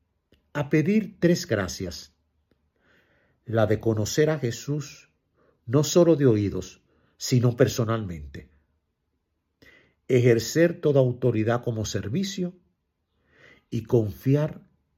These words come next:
en la sabiduría de Dios, aun cuando no entendamos sus caminos.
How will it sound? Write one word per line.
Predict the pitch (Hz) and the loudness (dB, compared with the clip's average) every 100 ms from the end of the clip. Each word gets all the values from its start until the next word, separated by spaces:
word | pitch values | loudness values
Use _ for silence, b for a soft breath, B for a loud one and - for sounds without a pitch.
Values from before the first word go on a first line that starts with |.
| - | -8
en | 113 | -6
la | 104 | -4
sabiduría | 98 107 90 87 101 110 117 | -4 -4 -4 -6 -4 -4 -2
de | 107 | -2
Dios, | 101 170 190 - - _ _ b b b | -2 -2 -2 -8 -20 _ _ b b b
aun | 156 139 233 269 | 2 8 8 8
cuando | 202 175 151 | 4 2 2
no | 135 | 2
entendamos | 151 131 123 110 110 107 | 0 0 0 0 -2 -4
sus | - - | -8 -12
caminos. | 110 87 82 76 - | -14 -12 -12 -14 -18